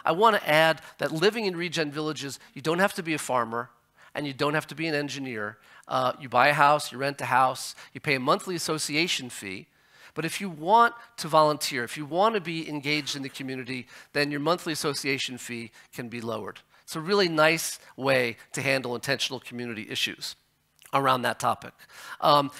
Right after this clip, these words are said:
in terms of typologies, these are ideations, uh, not one-to-one architectural, but I'm really compelled with, uh, wood <laughs> and timber, and I'm, I just see it as the future, prefab, um,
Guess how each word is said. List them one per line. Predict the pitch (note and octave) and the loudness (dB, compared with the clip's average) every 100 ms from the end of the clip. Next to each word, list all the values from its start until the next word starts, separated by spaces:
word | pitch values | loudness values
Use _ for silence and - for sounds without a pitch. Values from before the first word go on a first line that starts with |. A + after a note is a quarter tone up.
| - | -8
in | D#3+ | 0
terms | G#3 A3 A3 | 4 4 2
of | - | 4
typologies, | E3+ F3 D#3 D#3+ D3+ D3+ | 6 8 8 8 2 -2
these | F#3 | -2
are | F3+ | 2
ideations, | - D3 C3+ C3 D3 - G#3 C4+ - - - - | 4 4 2 -2 -2 -2 -6 -10 -14 -14 -16 0
uh, | D3+ C#3 C3+ B2+ B2+ B2 - | 4 4 4 4 2 0 -6
not | B2+ B2+ C3 | 0 0 0
one-to-one | C#3+ C#3+ C3+ B2+ C3 | -4 -4 -6 -4 -2
architectural, | C3 C#3+ - C#3+ - F3+ | -2 -2 -2 0 -2 -4
but | D3+ C#3+ - - | 0 -2 -2 2
I'm | D3+ D#3+ D3+ | 2 2 -6
really | E3+ F3+ E3 E3 | 0 2 2 0
compelled | - D3 - D3 D3+ C3+ A2+ - - - | -4 -4 2 4 6 4 -2 -12 -20 -16
with, | C3+ C3+ B2+ B2 - - - | -4 -2 -2 -2 -6 -10 -8
uh, | C3+ C3 C3 C3+ | -2 0 -2 -4
wood | C3+ B2 - - C3 | -8 -8 -12 -16 -16
<laughs> | - - - | -16 -18 -8
and | C#3+ C3+ | -6 -2
timber, | D#3 C#3+ B2 A2+ F#2+ - - | -2 0 -2 -4 -6 -14 -8
and | - C3+ C#3 | -2 0 0
I'm, | D#3+ C#3+ C3+ C3+ | 0 0 -2 -2
I | C3+ | -2
just | B2+ D3 | -2 -4
see | - F#3+ F#3+ | -2 0 0
it | D3+ | 0
as | - C#3 A#2 | -2 -4 -6
the | |
future, | C#3 E3 F3 - C3 B2 - - - | -10 -6 -6 -4 -4 -4 -8 -16 -8
prefab, | - F3+ - D3+ C#3 C#3+ C#3 C3+ C3 - - - | -2 -2 2 4 6 6 4 2 -4 -18 -20 -6
um, | B2+ B2 B2 A2+ | -2 -2 -4 -8